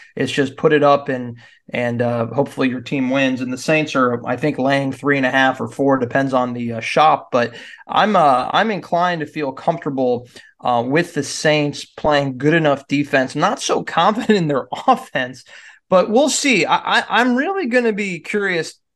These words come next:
um, to view the injury report for this New Orleans defense. Are they getting anybody back? 'Cause they've been down a lot of guys, uh, over the last three or four weeks. And if they can get a couple healthy bodies back, uh, that may solidify my Survivor pick.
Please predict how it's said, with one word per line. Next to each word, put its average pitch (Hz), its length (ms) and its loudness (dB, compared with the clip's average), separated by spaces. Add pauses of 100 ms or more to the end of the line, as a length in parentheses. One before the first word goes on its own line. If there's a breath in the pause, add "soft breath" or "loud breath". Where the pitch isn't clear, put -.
(120)
um, 127 460 -2 (180)
to 165 100 -2
view 160 320 -2
the 147 160 0
injury 151 380 2
report 131 340 -2
for 135 140 -4
this 120 280 -6
New 151 160 0
Orleans 151 440 2
defense. 120 640 -4 (420 loud breath)
Are 147 80 6
they 156 120 4
getting 185 340 0
anybody 131 460 -2
back? 120 480 -4 (360 soft breath)
'Cause 117 200 -18
they've 208 280 0
been 131 220 -6
down 131 360 0
a 113 120 -6
lot 123 320 -2
of 123 220 -6
guys, 117 500 -4
uh, 107 60 -8
over 120 200 -2
the 117 100 -4
last 117 340 -4
three 123 160 -4
or 117 60 -2
four 117 220 0
weeks. 113 500 -8
And 113 120 -2
if 120 80 -8
they 262 140 2
can 220 180 -2
get 180 160 4
a 143 60 0
couple 151 300 -2
healthy 131 340 -4
bodies 117 340 -2
back, 110 380 -10 (340 loud breath)
uh, 120 60 -2
that 135 260 0
may 160 140 0
solidify 131 580 -4
my 113 200 -8
Survivor 107 500 -12
pick. - 260 -18